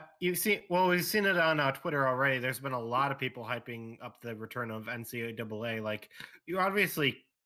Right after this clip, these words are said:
have those people that says it's just gonna be another shitty Madden game, but honestly, those are the people that I think just wouldn't buy the game anyway.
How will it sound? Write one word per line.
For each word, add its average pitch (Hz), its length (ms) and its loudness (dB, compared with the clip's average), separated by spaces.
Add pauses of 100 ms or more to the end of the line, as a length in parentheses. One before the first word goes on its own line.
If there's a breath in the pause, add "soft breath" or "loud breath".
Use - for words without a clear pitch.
(400)
have 139 200 2
those 135 180 2
people 127 360 -2
that 117 220 0 (120)
says 123 240 -6
it's 120 180 -10
just 127 220 -8
gonna 127 120 -4
be 120 100 -6
another 120 280 -4
shitty 120 320 -8
Madden 117 440 -4
game, 104 300 -8
but 107 160 -8 (600)
honestly, 156 320 2
those 139 500 0 (100)
are 151 100 -2
the 135 60 0
people 135 300 -4
that 117 100 0
I 123 100 0
think 120 240 -6 (200)
just - 240 -8
wouldn't 120 280 -4
buy 113 160 -2
the 113 80 -6
game 110 200 -4
anyway. 98 440 -8